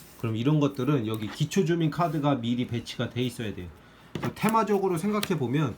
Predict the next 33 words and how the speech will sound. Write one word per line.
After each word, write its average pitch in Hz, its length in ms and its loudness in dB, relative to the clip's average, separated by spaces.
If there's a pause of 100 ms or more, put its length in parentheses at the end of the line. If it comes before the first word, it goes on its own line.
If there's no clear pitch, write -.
(380)
일단 160 200 2
나무꾼이 165 580 2
나무를 143 460 4
베와야 123 540 0 (260)
뭐, - 220 -2
배가 160 320 2
만들어지던지 107 1040 -2 (440)
뭐가 127 240 2
이렇게 107 380 -4
연계가 135 420 2
될 101 160 -6
거 110 100 -6
아니에요. 101 340 -6 (300)
그래서 - 160 -4
이렇게 120 560 -2
업그레이드 143 640 4
식으로 127 380 0
연계된 123 440 2
카드들이 147 500 0
있는데, 98 480 -2 (360)
이럴 135 280 4
때는 139 400 0
나무꾼이 131 500 2
내가 104 220 -2
필요하겠죠. 143 720 -2
그럼 107 160 -6
기초주민 135 520 0
카드 123 200 -4
나무꾼을 110 520 -4
먼저 101 280 -4
획득을 139 400 -2
했었어야 139 520 -4
되고, 131 380 -4